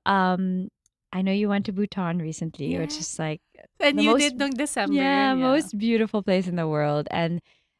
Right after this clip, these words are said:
Speaker 1: beautiful not just visually, but also spiritually.
Speaker 2: Mm-hmm.
Speaker 1: Um, and fortunately, I was there for work. Um, I was able to take my two boys with me. And, you know, a lot of people were like, "What? You're gonna take your kids to Bhutan? What are they gonna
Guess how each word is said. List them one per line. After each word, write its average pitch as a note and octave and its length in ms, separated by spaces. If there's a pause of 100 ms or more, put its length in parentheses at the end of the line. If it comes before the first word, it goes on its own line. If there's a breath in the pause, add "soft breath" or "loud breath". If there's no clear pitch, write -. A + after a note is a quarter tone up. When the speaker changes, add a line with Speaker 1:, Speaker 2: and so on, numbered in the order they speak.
(160)
Speaker 1:
beautiful A3+ 640
not G3 260
just G3 320
visually, F3 580
but D3+ 240 (240)
also E3+ 320
spiritually. G3+ 920
Speaker 2:
Mm-hmm. A3 320 (180)
Speaker 1:
Um, F3 480 (140)
and F3 380 (120)
fortunately, G3+ 1120 (140)
I F3 120
was F3+ 180
there E3 180
for F3 180
work. G3+ 540 (160)
Um, F3+ 420
I F#3 140
was F#3 160
able F3+ 180
to F#3+ 140
take - 320
my F3+ 160
two F#3+ 260
boys F3 500
with F#3+ 160
me. G3 320 (440)
And, G#3 340 (760 soft breath)
you E4+ 100
know, D#4 200
a - 80
lot C4 160
of C#4 80
people C4 240
were A#3+ 160
like, G#3+ 240
"What? G3+ 320
You're A3 160
gonna A#3 160
take - 180
your - 140
kids - 240
to G#3+ 80
Bhutan? F3+ 560
What G#3 100
are G#3 140
they G3+ 80
gonna E3+ 320